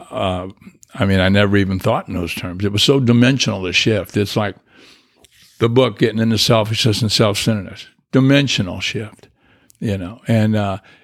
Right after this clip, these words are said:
and so when I, I, I read Dickens and I think about that, and, and it's a beautiful story, David Copperfield, and, uh, so many lessons in there. I don't wanna get off on, on exposing my su-, summary of David Copperfield, but I recommend it. <laughs> Anybody that likes to read.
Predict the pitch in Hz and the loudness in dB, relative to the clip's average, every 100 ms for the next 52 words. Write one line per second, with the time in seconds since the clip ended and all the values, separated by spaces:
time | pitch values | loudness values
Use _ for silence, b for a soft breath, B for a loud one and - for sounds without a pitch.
0 | - 117 107 117 107 107 101 107 104 98 | -2 -2 2 4 4 2 0 -2 -2 2
1 | 107 120 120 107 127 123 95 92 107 98 | 4 4 4 2 2 4 2 4 4 2
2 | 92 113 117 104 101 98 104 104 101 95 | 2 2 4 2 0 -2 0 2 2 0
3 | 101 104 101 101 98 110 143 117 90 - | 0 2 0 2 2 2 2 0 -6 -2
4 | 107 107 95 90 92 92 90 - 98 - | 0 0 -2 -4 -2 -2 -4 -6 -6 -8
5 | 104 - 98 101 98 101 104 104 98 _ | -8 -4 -4 -4 -4 -4 -2 -2 -6 _
6 | - - 123 113 92 98 113 - 92 92 | -2 0 2 2 2 2 2 0 -6 -6
7 | 92 92 101 101 95 95 98 98 95 101 | -8 -6 -4 -2 -2 -2 -2 -4 -6 -10
8 | 104 - B B B B - 104 101 98 | -12 -14 B B B B 0 2 2 -2
9 | - - - - 127 127 113 117 104 104 | -6 -16 -10 -2 2 2 2 2 4 4
10 | 107 - 123 113 - - - 113 123 117 | 4 2 2 0 -4 -10 -2 0 2 0
11 | 92 98 107 110 107 107 113 113 127 107 | 0 -2 -2 -2 -2 -4 -4 -6 -4 -6
12 | 104 101 104 104 113 113 156 - 143 143 | -6 -6 -6 -4 0 2 2 2 2 2
13 | 139 120 - - 143 - 165 143 - - | 2 0 0 0 0 -2 -6 -8 -14 -2
14 | 117 110 120 113 104 98 107 107 101 98 | 2 4 4 2 2 0 -2 -4 -4 -2
15 | 120 110 | -2 -4